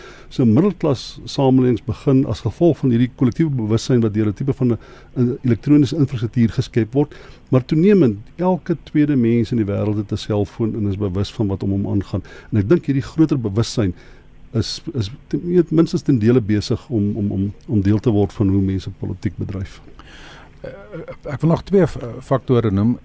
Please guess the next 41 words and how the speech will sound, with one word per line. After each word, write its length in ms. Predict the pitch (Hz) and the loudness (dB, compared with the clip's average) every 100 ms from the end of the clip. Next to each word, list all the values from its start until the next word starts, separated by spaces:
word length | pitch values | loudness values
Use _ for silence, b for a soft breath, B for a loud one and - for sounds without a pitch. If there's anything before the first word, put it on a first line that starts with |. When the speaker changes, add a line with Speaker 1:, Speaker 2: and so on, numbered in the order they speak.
| - | -4
Speaker 2:
Die 180 | 120 | -2
een 100 | 156 | 0
is 120 | 165 - | 0 0
die 120 | 143 | -2
moderne 380 | 127 110 127 139 | 0 0 2 0
staat 440 | - 135 123 - - | 2 2 2 0 -4
is 200 | 156 - | -2 -2
onder 260 | 123 113 85 | 0 0 0
druk 300 | 85 107 - - - | -2 -4 -4 -12 -4
van 260 | 107 95 | 0 0
bo 160 | 92 123 | 2 2
af, 440 | 117 104 90 - - | 2 0 -2 -12 -10
eh, 340 | 92 90 - | -8 -6 2
en 100 | 127 | 2
van 200 | 123 113 | 4 0
onder 220 | 85 101 113 | -2 0 0
af, 100 | - | 0
van 160 | 110 | 0
bo 160 | 98 110 | 4 2
af 100 | 98 | 2
deur 180 | 95 90 | 0 -2
globalisering 880 | - 98 87 82 80 101 90 107 135 B B B - | -4 -4 -2 -4 -4 -4 -2 -2 -4 B B B -4
en 340 | 104 104 101 | 0 2 0
van 260 | - - 104 | -2 -2 0
onder 280 | 92 120 113 | 2 2 4
af 140 | 101 | 2
deur 240 | - 98 90 | 0 0 -2
privatisering, 1000 | - 104 - 95 95 - 117 107 101 92 - - | -4 -4 -2 -4 -4 -2 0 2 0 -2 -6 -4
deur 320 | 95 95 87 - | -2 0 -4 -6
tegnologie, 760 | 104 92 104 95 95 - 110 90 | -6 -4 -4 -4 -4 -4 -4 -2
deur 220 | 95 87 | -2 -4
gemeenskappe 640 | - 95 101 101 - 95 92 | -6 -2 0 -2 -4 -2 -2
wat 220 | 90 - | -2 -4
vir 120 | - | -6
hulle 100 | 90 | -6
self 400 | - 101 95 - | -4 -4 -4 -6
wil 280 | - 92 90 - | -4 -2 -4 -6
besluit 400 | 90 - 95 - | -10 -4 -4 -4
en 180 | 98 | -4
so 160 | 101 - | -4 -4
meer. 240 | 85 95 | -6 -8